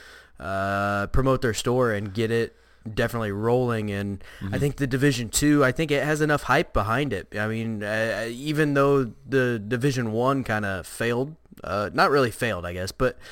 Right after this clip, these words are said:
Speaker 1: it, it did fall on its face a little bit there at the beginning, and then they,
Speaker 2: Right.
Speaker 1: they revised it, and, uh, through D L C, they, they fixed a lot of the things that were,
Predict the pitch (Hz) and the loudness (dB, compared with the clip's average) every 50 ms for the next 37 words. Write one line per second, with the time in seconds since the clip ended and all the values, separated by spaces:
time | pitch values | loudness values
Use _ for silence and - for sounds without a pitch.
0 | - - - - - - 165 175 - 131 165 160 143 165 160 135 - - 151 143 | -18 -20 -20 -8 -2 -2 0 0 0 0 0 2 4 2 2 2 2 2 4 6
1 | 139 131 131 120 113 101 - - 123 127 127 - 117 113 113 107 107 101 110 - | 6 6 4 2 0 -2 -2 0 2 2 2 2 0 -2 -2 -2 0 -2 -2 0
2 | 113 113 110 101 - 95 98 101 123 131 135 135 113 107 104 104 110 110 110 107 | 0 -2 -2 -2 -4 -6 -4 0 2 2 2 2 0 0 -2 -2 -2 -2 -2 -2
3 | 107 110 110 110 110 107 104 - 62 85 101 120 117 110 104 92 87 - - _ | -2 -2 -2 -2 -4 -4 -6 -6 -6 -4 -2 -2 -2 -2 -4 -8 -10 -16 -20 _
4 | _ - 120 104 113 107 117 131 135 123 110 120 120 110 95 - 101 107 110 110 | _ -6 -4 0 2 2 4 4 2 2 0 0 0 -2 -2 -4 -4 -4 -4 -2
5 | 110 110 107 104 104 98 98 - - - - - - - - - - 104 104 101 | -4 -4 -4 -4 -6 -6 -8 -10 -14 -20 -20 -20 -20 -20 -14 -8 -4 -2 -2 -2
6 | 98 - 123 117 110 117 120 120 110 104 101 - 113 113 117 107 104 104 92 87 | -2 -2 -2 -2 0 2 2 2 2 0 -2 -2 -2 -2 0 0 -2 -2 -4 -6
7 | - - 107 117 120 - - 127 117 - - - 107 104 104 101 104 107 107 95 | -8 -6 -4 -4 -4 -2 -2 -2 -2 -2 -2 -4 -2 0 0 2 2 0 0 -2
8 | 104 92 - 98 98 104 110 107 101 - - - - 92 95 - 95 104 98 95 | -4 -6 -6 -6 -6 -6 -4 -4 -6 -6 -6 -6 -6 -6 -6 -4 -4 -6 -4 -4
9 | 95 90 85 | -6 -6 -8